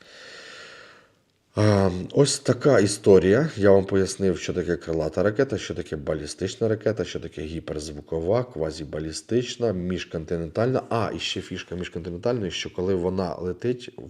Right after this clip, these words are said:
по балістичній траєкторії, щоб вийти на п'ять тисяч кілометрів в дальності, її треба вилетіти далеко, на багато кілометрів, більше ста кілометрів в космос і летіти по космосу.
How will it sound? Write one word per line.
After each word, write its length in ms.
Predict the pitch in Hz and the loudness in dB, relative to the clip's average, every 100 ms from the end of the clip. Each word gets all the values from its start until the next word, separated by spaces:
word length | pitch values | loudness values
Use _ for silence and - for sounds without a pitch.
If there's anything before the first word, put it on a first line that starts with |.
| - | -8
по 100 | 87 | -6
балістичній 420 | 82 82 87 87 | -4 -6 -6 -12
траєкторії, 520 | 78 80 - 78 104 - - - - - - 85 | -10 -12 -8 -6 -6 -8 -14 -20 -20 -20 -14 -10
щоб 180 | 82 95 | -6 -2
вийти 240 | 104 120 98 | 2 2 2
на 140 | 98 | -2
п'ять 220 | 95 92 | -2 -4
тисяч 300 | - 95 90 | -4 -4 -6
кілометрів 600 | - 98 95 90 82 85 | -2 0 2 0 -4 -6
в 40 | 78 | -2
дальності, 480 | 87 160 160 - | 0 0 -2 -6
її 180 | 80 82 | -8 -8
треба 320 | - 95 87 | -4 -4 0
вилетіти 580 | 90 95 98 90 87 92 | 0 2 0 0 -4 -8
далеко, 1040 | 80 95 98 95 98 123 170 175 165 - | -2 2 4 6 4 2 2 0 -2 -2
на 180 | 113 104 | -2 -2
багато 440 | 90 90 113 117 90 | -2 0 -2 -2 -4
кілометрів, 640 | - 90 104 95 87 82 | -4 -2 -2 -4 -6 -8
більше 300 | 90 104 85 | -6 -6 -6
ста 200 | - 90 | -6 -8
кілометрів 480 | 87 90 87 82 76 | -6 -6 -6 -8 -14
в 60 | |
космос 480 | - 110 - - - - - - - - - | -4 -4 -4 -8 -10 -18 -18 -18 -16 -18 -8
і 60 | - | 0
летіти 380 | 90 98 92 87 | 0 0 -4 -2
по 120 | 90 | -2
космосу. 540 | - 95 73 73 64 | 0 0 0 -8 -10